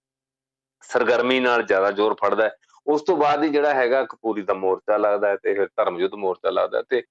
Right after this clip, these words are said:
ਉਸ ਤੋਂ ਬਾਅਦ ਜਿਹੜੀ ਐਸ ਵਾਈ ਐਲ ਪਾਸੇ ਹੋ ਜਾਂਦੀ ਹੈ ਤੇ ਜਿਹੜੀਆਂ ਹੋਰ ਜਿਹੜੇ ਮਸਲੇ ਨੇ,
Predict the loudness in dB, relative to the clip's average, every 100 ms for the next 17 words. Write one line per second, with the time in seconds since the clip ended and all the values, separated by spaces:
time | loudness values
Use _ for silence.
0 | _ _ -2 -2 -2 -2 2 0 2 0
1 | 0 -2 -2 0 -4 _ -2 -2 0 0
2 | 2 2 0 0 0 -2 0 0 2 -2
3 | 0 -2 0 0 2 0 -2 0 0 0
4 | 0 2 2 0 0 -2 -2 -2 -2 -2